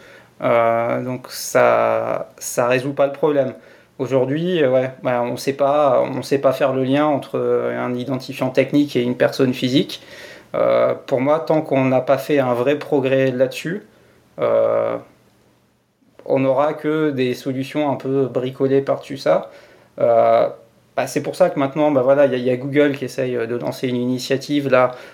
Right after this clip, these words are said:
pour essayer de, euh, d'avoir une gestion des identités décentralisées. Euh, c-, c'est un peu l'idée de Keybase aussi derrière, c'est des espèces d'avoir, euh, des, euh, des annuaires de confiance où les gens, euh, arrivent à, à faire un,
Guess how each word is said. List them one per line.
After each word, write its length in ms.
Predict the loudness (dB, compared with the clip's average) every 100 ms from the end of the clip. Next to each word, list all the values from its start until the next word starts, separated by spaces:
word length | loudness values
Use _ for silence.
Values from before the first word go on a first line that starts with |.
| _
pour 180 | 2 2
essayer 540 | 2 -2 0 0 0
de, 80 | -2
euh, 760 | -2 0 0 0 0 0 0
d'avoir 540 | -2 -4 -2 -2 -2 -2
une 140 | -4
gestion 400 | -2 -2 -2 -2
des 220 | 0 -2
identités 480 | -2 -4 -4 -2 0
décentralisées. 800 | 0 -2 -4 0 -2 0 2 2 0 -12 -20 -16 0
Euh, 240 | 4 4
c-, 420 | 2 -4 -12 -14 -18 -16
c'est 360 | -14 -2 2
un 120 | 2
peu 200 | 2 -2
l'idée 260 | -2 0 -2
de 60 | -2
Keybase 420 | -6 0 0 0
aussi 240 | -4 -2
derrière, 380 | 0 2 2 0
c'est 140 | -4
des 160 | -6 -6
espèces 340 | -6 -2 0
d'avoir, 400 | 2 2 2 2
euh, 120 | 0 -2 -8 -20 -20 _ _ _ _ -8
des, 380 | 0 2 4
euh, 260 | 4 2 0
des 240 | 2 2 2
annuaires 480 | 0 2 2 2
de 100 | 2
confiance 640 | 0 -2 -4 0 2 0 -4
où 240 | -4 -2
les 200 | 0 0
gens, 600 | 0 0 0 0 0 0
euh, 120 | 0 0
arrivent 420 | 0 -2 -2 -2
à, 840 | 0 2 2 0 0 0 0 0
à 40 | -2
faire 320 | -2 -4 -2
un, 240 | -4 -6